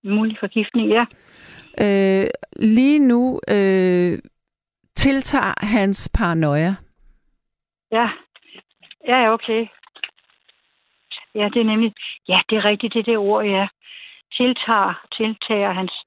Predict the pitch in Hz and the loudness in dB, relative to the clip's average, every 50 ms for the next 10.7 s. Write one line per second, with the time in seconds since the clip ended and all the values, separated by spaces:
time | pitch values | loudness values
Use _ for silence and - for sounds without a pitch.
0 | - - - - - - - - - _ - 220 202 - - - 208 196 185 185 | -20 -20 -18 -16 -16 -16 -16 -18 -12 _ -2 -2 -2 -2 -2 0 0 0 2 2
1 | 180 175 170 185 202 196 - 202 - - - 202 - 180 170 170 - 233 208 - | 2 2 2 2 0 0 -2 -2 -2 -4 -6 -4 -2 -2 -2 -2 -2 -4 -4 -4
2 | - - 185 180 170 - - - 196 220 - 302 302 320 233 214 185 214 208 202 | -4 -2 0 0 0 0 -2 -6 -6 -4 0 0 0 2 2 2 2 2 2 4
3 | 196 233 247 - 311 294 302 311 - - 277 262 262 269 277 302 220 202 185 - | 4 4 4 4 4 2 2 2 0 0 0 0 2 2 2 2 2 0 0 -2
4 | - 226 - - 240 240 226 233 247 226 214 214 226 254 262 269 285 320 339 359 | -2 -4 -2 0 0 0 2 2 0 -2 -2 0 2 4 4 4 4 4 2 0
5 | - - - - - - - - - _ _ _ _ _ - - - - - - | -2 -8 -20 -20 -20 -20 -20 -20 -20 _ _ _ _ _ -14 -14 -12 -8 -2 0
6 | 240 240 247 - - 240 220 226 233 226 - - 233 240 233 220 233 220 226 - | 2 2 2 2 0 0 0 0 0 0 0 0 0 0 2 2 0 0 -2 -4
7 | - - 262 240 240 254 285 302 - - 262 - - 254 247 254 262 254 262 247 | -4 -2 0 0 0 0 0 0 0 -2 -2 0 2 2 2 2 2 2 0 -2
8 | 226 - - 226 226 226 - - 175 175 190 220 214 214 220 - - - 208 202 | -2 0 0 0 0 0 0 0 0 0 0 0 0 0 0 -2 -2 -2 0 0
9 | 196 - 214 208 202 - - - 190 185 175 170 170 165 160 165 170 - - _ | 0 0 0 0 0 0 0 -2 -2 0 0 0 0 0 0 0 -2 -4 -8 _
10 | - - - - - 185 185 202 202 208 180 175 180 175 | -18 -20 -10 -4 -2 -2 0 2 2 2 2 2 2 2